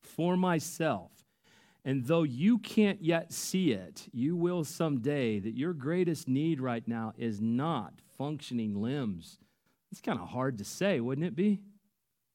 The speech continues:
I mean, here's a paralyzed man who tunneled through a roof with his friends just to get there,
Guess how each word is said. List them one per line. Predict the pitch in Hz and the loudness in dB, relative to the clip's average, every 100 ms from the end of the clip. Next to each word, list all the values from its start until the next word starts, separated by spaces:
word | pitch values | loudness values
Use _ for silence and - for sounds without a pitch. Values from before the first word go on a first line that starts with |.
| _ _ - | _ _ -6
I | 117 | -2
mean, | 117 | 2
here's | 175 127 | 2 0
a | |
paralyzed | 117 156 143 143 135 107 | 0 2 4 4 2 2
man | 120 156 156 | 0 2 2
who | 113 | 0
tunneled | - 139 135 | -2 -4 -4
through | 110 131 | -2 0
a | 113 | 0
roof | 123 170 170 | 2 2 2
with | 131 107 | 0 -4
his | 101 | -4
friends | - 190 131 | -2 -2 0
just | 123 - | -4 -6
to | |
get | 101 131 196 202 | -4 2 0 0
there, | 107 101 101 | -4 -4 -8